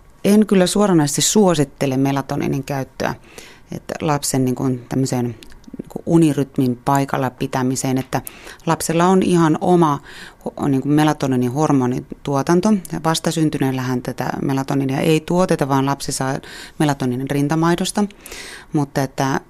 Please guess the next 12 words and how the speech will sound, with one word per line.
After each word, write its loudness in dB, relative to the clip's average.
meillä 0
on 2
jokaisella 0
tämmöinen 0
sisäinen 2
kello 0
olemassa, 0
joka -4
käy 0
noin 2
kaksikymmentäneljä 0
tuntia, -2